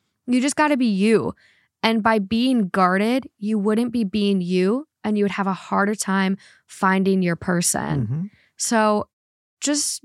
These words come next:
Speaker 1: go into it open-minded, and it's not easy dating. I mean, I went through a lot of frogs before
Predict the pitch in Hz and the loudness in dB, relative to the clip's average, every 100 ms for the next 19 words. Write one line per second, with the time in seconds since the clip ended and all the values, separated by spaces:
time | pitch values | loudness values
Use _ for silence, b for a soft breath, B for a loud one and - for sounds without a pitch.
0 | 208 269 294 330 339 330 320 294 269 277 | -4 2 2 4 2 2 2 2 2 2
1 | 302 254 233 311 254 185 185 185 b b | 2 2 2 2 2 2 2 -2 b b
2 | b b b - 240 254 220 202 220 226 | b b b 0 2 2 2 2 2 0
3 | _ _ 202 196 180 175 180 151 135 139 | _ _ 0 0 2 2 0 0 -2 -2
4 | 190 202 196 185 202 214 190 180 196 185 | 0 2 2 2 2 2 2 0 0 0
5 | 180 185 185 - 180 170 160 - - 208 | 2 2 0 2 4 4 0 -4 -4 -2
6 | 196 - 190 180 180 | -4 0 0 0 -2